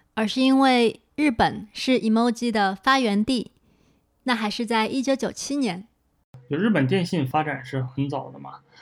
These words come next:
Speaker 2: 大家互相发短信，然后渐渐觉得那个文字的传情的效率可能比较低，或者是不到位，而且日本人一直就有用那个图画，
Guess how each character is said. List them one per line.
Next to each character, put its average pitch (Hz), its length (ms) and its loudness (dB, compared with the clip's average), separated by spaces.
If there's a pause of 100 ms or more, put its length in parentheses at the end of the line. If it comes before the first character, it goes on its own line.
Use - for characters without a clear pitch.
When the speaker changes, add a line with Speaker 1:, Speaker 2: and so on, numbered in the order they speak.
(180)
Speaker 2:
大 147 120 -2
家 143 200 2
互 143 160 -6
相 143 180 -4
发 156 100 2
短 143 220 -2
信， 160 340 0 (240)
然 135 140 -2
后 139 220 2
渐 151 120 0
渐 151 220 2
觉 135 160 2
得 139 520 2
那 139 120 -4
个 135 80 0
文 131 260 0
字 151 420 0
的 131 460 2 (120)
传 151 240 -2
情 139 480 0
的 160 180 0
效 143 320 -2
率 135 160 2
可 131 160 -4
能 127 100 2
比 135 60 2
较 131 140 2
低， 139 440 -6 (200)
或 139 160 -2
者 131 160 0
是 143 180 -2
不 131 160 -6
到 139 200 2
位， 135 260 -4 (240)
而 151 100 0
且 151 160 2
日 170 140 2
本 156 160 2
人 135 200 2
一 175 80 2
直 139 200 -2
就 170 120 2
有 135 360 0
用 156 240 2
那 135 80 2
个 131 140 2
图 131 260 -2
画， 135 320 2